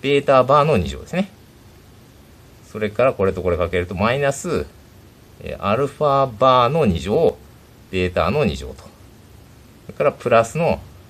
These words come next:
アルファの大きさの二乗、ベータの大きさの二乗ですね。ですので、ここはこれの二倍ですよと。こうなります。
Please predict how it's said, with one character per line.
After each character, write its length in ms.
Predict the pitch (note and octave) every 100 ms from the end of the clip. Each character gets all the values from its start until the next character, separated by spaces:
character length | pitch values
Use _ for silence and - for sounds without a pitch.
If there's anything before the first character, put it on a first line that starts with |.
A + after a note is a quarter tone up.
| - - - - - - - - -
ア 100 | -
ル 60 | F2+
フ 80 | F2
ァ 60 |
の 120 | C#2+ D2+
大 40 |
き 60 | -
さ 120 | D#3
の 60 |
二 80 | A#2
乗、 140 | B2+ D#3+
ベ 160 | F#2
ー 40 | -
タ 120 | D2
の 120 | -
大 40 |
き 60 | C2+
さ 120 | B2
の 60 | B2
二 80 | C#2
乗 120 | -
で 80 | -
す 40 |
ね。 120 | F#3+ - - - -
で 80 | D#3
す 20 |
の 60 | G#2
で、 60 | F2
こ 80 |
こ 140 | A2 D3+
は 160 | D3+ - - - -
こ 60 | A2
れ 40 |
の 100 | G#2
二 160 | G#2+ D#2+
倍 240 | C#2+ C#2+
で 100 | C#2
す 120 | - C2
よ 100 | C#2
と。 100 | - - - -
こ 60 | A#2
う 20 |
な 80 | D#2+
り 100 | C2
ま 140 | -
す。 140 | -